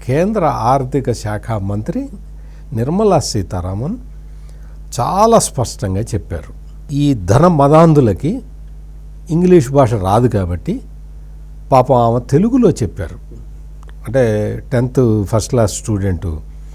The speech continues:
జగన్మోహన్ రెడ్డికి, ఆ, ఈ మిథున్ రెడ్డికి, వాళ్ళ నాన్న పెద్దిరెడ్డి రామచంద్రారెడ్డికి,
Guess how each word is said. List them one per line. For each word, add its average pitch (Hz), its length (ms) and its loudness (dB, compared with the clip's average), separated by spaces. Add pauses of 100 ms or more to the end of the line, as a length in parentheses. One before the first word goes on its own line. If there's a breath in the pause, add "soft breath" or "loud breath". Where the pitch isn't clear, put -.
(200 soft breath)
జగన్మోహన్ 101 600 2
రెడ్డికి, 87 380 -4 (840 soft breath)
ఆ, 92 440 -4 (100)
ఈ 107 80 -2
మిథున్ 110 460 4
రెడ్డికి, 92 420 -2 (220)
వాళ్ళ 104 200 -2
నాన్న 104 240 -2
పెద్దిరెడ్డి 98 520 -2
రామచంద్రారెడ్డికి, 87 1080 -4